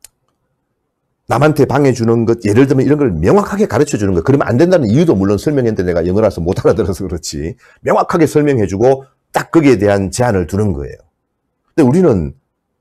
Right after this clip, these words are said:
그런 쪽에서는 또 너무 자유로워. 이거는 좋은 교육 방법은 아니에요. 훈육 가운데 명확하게 가르쳐야 할 것은 명확하게 가르쳐줘야, 되고 안 되고를 명확하게 가르쳐줘야 돼요. 그 되는 범위 내에서는 자유롭게 할 수 있도록 해주는 거예요.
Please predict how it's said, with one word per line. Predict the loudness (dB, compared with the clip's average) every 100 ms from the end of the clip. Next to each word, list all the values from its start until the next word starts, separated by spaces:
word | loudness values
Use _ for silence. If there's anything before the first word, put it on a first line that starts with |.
| _ _
그런 | 0 2 2
쪽에서는 | 0 0 0 0 -2
또 | -4
너무 | 2 4 4 4
자유로워. | 0 -4 -4 -2
이거는 | 2 4 4 0 -6 _ _ _ _
좋은 | -6 0 2
교육 | 2 0 -2
방법은 | -6 -4 -4
아니에요. | -4 -8 -6 -6 -8 -14 _ _ _ _
훈육 | -4 0 2 2
가운데 | 2 2 2 0
명확하게 | 0 -2 -2 -6 _ _ -8 -2 0 0
가르쳐야 | 0 -2 -2 -6
할 | -6
것은 | -4 -6 -4
명확하게 | -4 -4 -6 -4
가르쳐줘야, | -4 -6 -8 -6
되고 | 0 2 2
안 | 2
되고를 | 2 2
명확하게 | 0 -2 -4 -6
가르쳐줘야 | -6 -6 -8 -12 -12 -12
돼요. | _ _ _ _ _ _ _
그 | -8
되는 | -2 0 0
범위 | 0 0 0
내에서는 | 0 -2 -2 -6 -8 -14 _
자유롭게 | -8 -2 -2 -2 -8
할 | -8 -8
수 | -8
있도록 | -10 -4 -4 -6 _ -10
해주는 | -6 -4 -4
거예요. | -4 -10